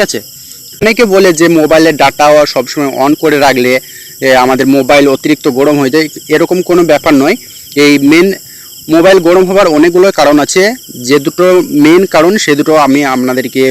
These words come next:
সমস্যা ও সমাধান দুটোই বলে দিলাম। আশা করি এই দুটো সেটিংস আপনার মোবাইলে ঠিক করে নেবেন। আশা করি আপনার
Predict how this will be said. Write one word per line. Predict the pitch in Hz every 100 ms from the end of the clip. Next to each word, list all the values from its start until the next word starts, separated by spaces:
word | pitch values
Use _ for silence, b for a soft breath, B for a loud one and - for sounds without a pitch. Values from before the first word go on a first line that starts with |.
| -
সমস্যা | 131 151 - 160 160 135
ও | 131 -
সমাধান | 131 139 151 147
দুটোই | 135 165
বলে | 160 139
দিলাম। | 147 190 139
আশা | 127 131
করি | 139 -
এই | 139
দুটো | 170 190 -
সেটিংস | 156 196 185 - -
আপনার | 143 147 143
মোবাইলে | 139 139 147 160 -
ঠিক | 156
করে | 156 151
নেবেন। | 165 185 147
আশা | - 147
করি | 156 160 143
আপনার | 135 135 139